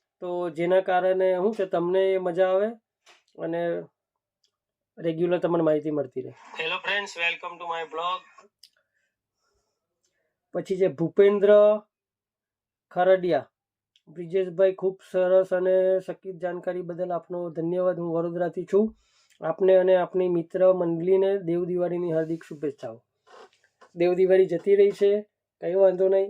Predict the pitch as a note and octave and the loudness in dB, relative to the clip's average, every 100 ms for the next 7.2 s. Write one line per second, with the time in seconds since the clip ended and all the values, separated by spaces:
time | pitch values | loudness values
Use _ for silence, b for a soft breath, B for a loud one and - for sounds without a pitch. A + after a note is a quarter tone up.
0 | G#3+ D#3+ - F#3 F#3+ F#3+ G3 G3 - _ | -6 -12 -8 0 4 6 6 2 -4 _
1 | _ - E3 E3+ F3+ F3+ F3+ F3+ - D3+ | _ -18 -6 -2 0 0 -2 -4 -8 -6
2 | D#3+ F3 E3+ F3 E3+ E3+ F#3+ G3 _ _ | -4 -2 -4 -4 -4 -6 -8 -10 _ _
3 | _ _ _ - D#3+ F3 F#3 F3 F3 D#3 | _ _ _ 0 4 4 4 2 0 -4
4 | F3 - E3 F#3 F3+ E3+ F#3+ G#3+ _ _ | -6 -6 -2 -2 -2 -2 -4 -6 _ _
5 | _ _ _ _ _ _ _ _ _ _ | _ _ _ _ _ _ _ _ _ _
6 | _ _ _ _ _ - E3+ F3 D3+ G3 | _ _ _ _ _ -6 -2 -2 0 -2
7 | G3 | 2